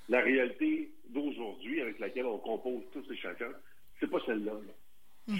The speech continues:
Speaker 1: C'est la réalité de la covid, de la santé publique, des droits individuels, euh, de l'effort collectif, de proposer une solution pour enrayer peut-être un peu plus cette maladie-là. Bon. Et Québec solidaire n'est pas du tout, du tout dans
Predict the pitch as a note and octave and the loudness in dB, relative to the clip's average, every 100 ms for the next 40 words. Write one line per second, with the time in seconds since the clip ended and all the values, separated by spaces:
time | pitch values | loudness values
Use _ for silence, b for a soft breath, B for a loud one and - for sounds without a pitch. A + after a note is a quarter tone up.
0 | G#3 D3 B2+ A#2+ B2+ D3+ C3+ A#2+ B2+ A2+ | 6 6 6 6 4 4 4 4 4 2
1 | A#2 C3+ B2+ A#2 B2 A#2+ - A2+ G2 A#2 | 4 2 2 0 0 -2 -4 -6 0 2
2 | B2 - B B - A2+ G#2+ C3 A#2+ A2 | 2 0 B B -2 0 4 4 4 -2
3 | G#2 G#2 F#2 G#2+ A#2+ A#2+ B2 A#2+ B B | -4 -6 -2 2 4 4 2 -2 B B
4 | - G2+ G2+ G2 G#2 A2 - C3 - A2+ | -2 2 4 4 2 2 4 2 4 2
5 | - - C3 C3 B2+ - G#2+ - B2 C3+ | 0 -4 0 2 0 -2 -4 -2 0 2
6 | A#2+ C3+ A#2 C#3 A#2 - C3 B2 A2+ A#2+ | 4 2 2 0 -2 0 0 2 4 4
7 | A#2 A2+ A#2+ A2+ G#2+ A2+ A2+ - b - | 4 4 2 0 4 2 2 -8 b -4
8 | G2+ G2 G#2+ B2 A#2+ G#2+ A2 A2+ A2+ G2+ | -2 -2 2 2 2 -2 0 0 0 0
9 | G#2+ A#2+ A2 - b b b - C3+ B2+ | 0 2 0 -4 b b b 0 2 4
10 | C#3 D#3 D3 B2+ E3 C3 B2+ E3+ B2 A2+ | 4 4 2 2 2 2 2 2 0 -4
11 | B2+ F#3+ E3+ A#2 G#2 C3+ C3+ G3 E3 B2 | -2 0 2 0 -2 -4 0 -2 2 2